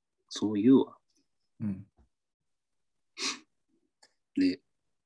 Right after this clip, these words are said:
Speaker 1: で、定時後に俺んとこに同期が来て、
Speaker 2: うん。
Speaker 1: なんか、ちょっと、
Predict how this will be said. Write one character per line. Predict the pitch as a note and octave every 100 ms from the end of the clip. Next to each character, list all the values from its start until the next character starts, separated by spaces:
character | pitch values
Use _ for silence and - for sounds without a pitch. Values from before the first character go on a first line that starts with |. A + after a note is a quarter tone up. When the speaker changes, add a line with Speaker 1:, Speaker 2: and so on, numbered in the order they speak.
| _ _ _ _ _ _ _ _ _ _ _ _ _ _
Speaker 1:
で、 | B2 C3
定 | B2+ - G#2+
時 | G2+
後 | G2+ A#2+
に | F#2
俺 | - C#3
ん | C3
と | F#2
こ | C3+
に | C3+ _ _ -
同 | E2+ -
期 | -
が | -
来 | -
て、 | - - - _ - -
Speaker 2:
う | -
ん。 | G#2+ G#2 B2+ -
Speaker 1:
な | -
ん |
か、 | - _ _ _ _
ち |
ょ | -
っ |
と、 | -